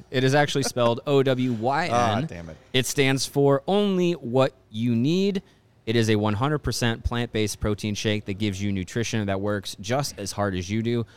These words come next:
Speaker 1: All of Owen's products are free of artificial ingredients. They are allergen-friendly. They don't contain any gluten or dairy and are easily digestible. May have heard about Owen from Chicago Bears quarterback Justin Fields, who follows a plant-based diet.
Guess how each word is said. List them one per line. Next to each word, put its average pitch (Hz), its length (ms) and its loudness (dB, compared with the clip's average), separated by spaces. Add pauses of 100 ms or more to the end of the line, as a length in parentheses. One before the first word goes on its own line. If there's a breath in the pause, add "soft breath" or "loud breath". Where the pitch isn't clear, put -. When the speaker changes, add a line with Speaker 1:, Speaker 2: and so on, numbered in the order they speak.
(300 soft breath)
Speaker 1:
All 131 180 4
of 131 140 0
Owen's 131 260 0
products 123 460 0
are 107 80 -4
free 151 320 -2
of 135 80 2
artificial 123 520 -6
ingredients. 110 680 -2 (280 soft breath)
They 98 80 -4
are 95 140 -2
allergen-friendly. 117 800 0
They 104 100 -2
don't 101 160 -4
contain 101 320 -6
any 98 220 -6
gluten 98 260 -6
or 92 100 -4
dairy 123 360 0
and 92 120 -6
are 87 200 -6
easily 107 360 -2
digestible. 127 760 -2 (440 soft breath)
May 135 140 0
have 131 100 0
heard 131 160 0
about 123 300 2
Owen 123 260 2
from 117 140 -4
Chicago 113 380 -2
Bears 110 220 0
quarterback 101 380 -2
Justin 95 360 -6
Fields, 113 440 -2 (240 loud breath)
who 113 140 -2
follows 117 500 0
a 98 100 -6
plant-based 95 600 -6
diet. 131 360 -2